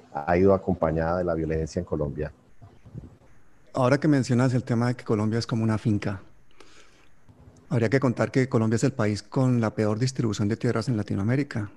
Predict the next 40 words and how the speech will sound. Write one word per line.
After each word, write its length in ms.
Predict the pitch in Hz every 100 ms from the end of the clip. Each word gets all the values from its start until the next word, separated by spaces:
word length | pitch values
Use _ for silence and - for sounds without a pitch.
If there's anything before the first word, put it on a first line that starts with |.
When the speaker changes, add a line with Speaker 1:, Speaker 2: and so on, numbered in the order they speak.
| - -
Speaker 2:
Dos 240 | - 113
por 160 | - 131
ciento 240 | 117 107
de 60 | 117
los 160 | 107
predios 400 | - 117 107 113
ocupan 320 | 117 107 117 110
el 100 | 107
setenta 640 | - 120 - 117 104 110
y 60 | 110
tres 260 | - 117
por 160 | - 120
ciento 220 | 117 113
del 80 | 110
territorio 360 | 117 110 110
nacional. 400 | 110 104 117 110 - - -
Es 80 | -
decir, 160 | 131 117
es 100 | 127
un 80 |
verdadero 380 | 120 123 113 117
país 280 | 117 110 104
feudal 360 | - 113 117 117
y 20 |
de 80 | 117
terratenientes. 760 | 127 113 113 113 131 131 110 - - - - - - - -
Y 80 | 123
desde 260 | 123 120
siempre 300 | 120 151 143
los 140 | 160 147
indígenas 340 | 123 131 147
y 40 |
los 120 | 135 -
campesinos 420 | 107 104 117 123
reclaman 380 | 123 113 107 123
lo 100 | 110
mínimo 320 | 113 113 123
para, 420 | 123 110 101 92
para 100 | -
subsistir. 560 | 95 104 - - 170 -